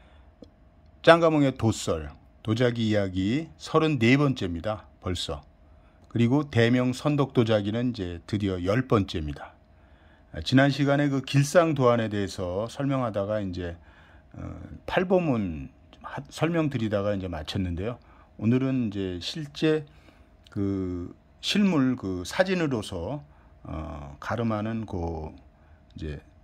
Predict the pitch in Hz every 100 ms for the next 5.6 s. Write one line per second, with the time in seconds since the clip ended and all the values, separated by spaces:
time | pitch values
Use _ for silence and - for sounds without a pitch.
0 | - - _ - 139 160 143 123 92 87
1 | 78 71 73 - - 98 113 117 107 101
2 | 92 - 127 104 98 82 71 - 78 -
3 | - - _ - _ - 127 147 139 139
4 | 131 139 139 185 175 160 151 143 139 131
5 | 107 107 110 135 147